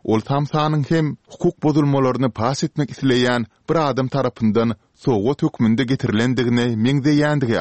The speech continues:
aýdylýar. Takminan on beş minutdan soň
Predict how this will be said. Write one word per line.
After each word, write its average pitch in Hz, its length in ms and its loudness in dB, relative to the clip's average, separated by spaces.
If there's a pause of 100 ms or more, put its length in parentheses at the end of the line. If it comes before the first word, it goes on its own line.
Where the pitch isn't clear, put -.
aýdylýar. 95 720 0 (380)
Takminan 135 680 0
on 101 220 0
beş 139 240 0
minutdan 151 520 0
soň 139 160 2